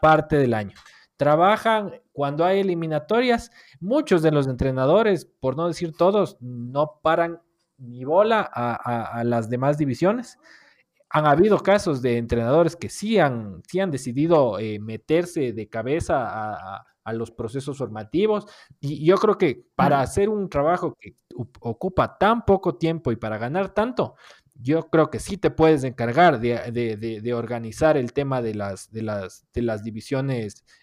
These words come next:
Speaker 1: formativas. No, no, no, no necesariamente tienes que ir a dirigir la sub quince, pero puede ser el entrenador, el jefe de los,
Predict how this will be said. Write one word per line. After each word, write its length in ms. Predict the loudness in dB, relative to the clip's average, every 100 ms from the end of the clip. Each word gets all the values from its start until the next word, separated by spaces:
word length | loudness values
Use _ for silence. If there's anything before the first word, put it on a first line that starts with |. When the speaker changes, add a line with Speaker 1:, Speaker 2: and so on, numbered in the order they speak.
| _
Speaker 1:
formativas. 480 | -8 -6 0 0 0
No, 100 | -2
no, 220 | 0 0
no, 180 | 2 0
no 160 | 0 -2
necesariamente 600 | 0 2 4 4 2 2
tienes 240 | 0 -2
que 100 | 0
ir 60 | 2
a 60 |
dirigir 360 | 4 2 4 4
la 100 | 4
sub 180 | 0 -4
quince, 260 | -4 0 2
pero 260 | 4 4
puede 220 | 4 4 4
ser 260 | 2 2 2
el 160 | 4
entrenador, 640 | 4 0 -2 0 4 4 2
el 140 | -4 -2
jefe 360 | 0 2 2
de 100 | 0
los, 320 | -2 -6 -8